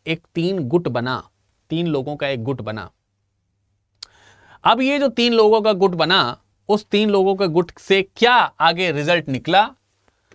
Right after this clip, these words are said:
क्या आगे समझौते हुए, ऑकलैंड द्वारा भेजे गए दूत ने क्या गुप्त सूचनाएं दी,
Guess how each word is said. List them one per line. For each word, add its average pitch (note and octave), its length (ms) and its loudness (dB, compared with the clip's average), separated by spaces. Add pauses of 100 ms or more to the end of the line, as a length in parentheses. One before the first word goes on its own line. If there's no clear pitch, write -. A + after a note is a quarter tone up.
(280)
क्या A3+ 200 2
आगे F#3 420 0
समझौते D3+ 520 -4
हुए, F3 460 2 (1400)
ऑकलैंड A3+ 580 2
द्वारा A3 260 4
भेजे G3 440 2
गए A3+ 180 2
दूत G3+ 400 0
ने G#3 380 2 (500)
क्या A#3+ 300 4
गुप्त G#3 340 -2
सूचनाएं F#3 640 -2
दी, A3+ 360 0